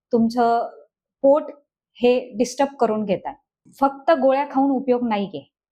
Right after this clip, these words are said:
तणावमुक्त राहणे, योग्य आहार आणि आयुर्वेदिक उपचार यांनी सुद्धा तुमची ॲसिडिटी कंट्रोलमध्ये येऊ शकते.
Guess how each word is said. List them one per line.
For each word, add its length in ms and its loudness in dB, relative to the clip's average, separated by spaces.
तणावमुक्त 540 0
राहणे, 460 -2
योग्य 360 2
आहार 380 -2
आणि 200 2
आयुर्वेदिक 580 -2
उपचार 340 -2
यांनी 340 2
सुद्धा 440 0
तुमची 260 4
ॲसिडिटी 480 0
कंट्रोलमध्ये 640 0
येऊ 160 0
शकते. 380 -14